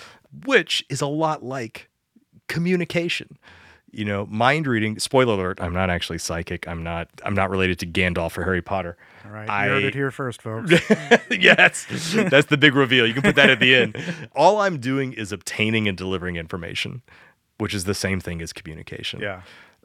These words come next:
Speaker 1: The only difference is, is that mind readers have a certain set of principles they stick to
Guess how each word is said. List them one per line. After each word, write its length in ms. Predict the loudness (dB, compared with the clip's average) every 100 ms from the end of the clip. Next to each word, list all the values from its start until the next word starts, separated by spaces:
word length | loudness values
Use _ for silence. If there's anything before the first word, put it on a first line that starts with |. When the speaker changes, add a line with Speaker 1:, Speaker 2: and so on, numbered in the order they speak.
| _
Speaker 1:
The 140 | 0
only 180 | 2 4
difference 440 | 4 4 4 2 0
is, 140 | -6
is 100 | -8
that 100 | -4
mind 300 | 4 4 4
readers 240 | -2 -4
have 100 | -4
a 60 | -6
certain 260 | -6 -8 -6
set 160 | -6
of 120 | -6 -10
principles 560 | -6 -4 -4 -8 -10
they 120 | -10
stick 440 | -8 -6 -2 -4 -4
to 300 | -10 -12 -14